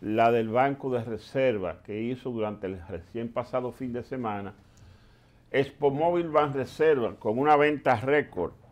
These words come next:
de cinco mil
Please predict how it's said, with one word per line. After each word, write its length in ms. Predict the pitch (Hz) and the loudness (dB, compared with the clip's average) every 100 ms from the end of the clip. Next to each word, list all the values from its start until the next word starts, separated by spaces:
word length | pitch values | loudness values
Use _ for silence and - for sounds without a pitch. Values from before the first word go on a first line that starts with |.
| _ _ _ _ - _ - | _ _ _ _ -20 _ -10
de 840 | 113 110 120 120 117 113 104 - _ _ _ _ _ | -6 0 2 4 4 2 0 -4 _ _ _ _ _
cinco 680 | - - - 156 147 147 139 | -20 -10 -4 -2 -2 2 2
mil 540 | 139 165 190 190 196 | 2 -2 -6 -8 -10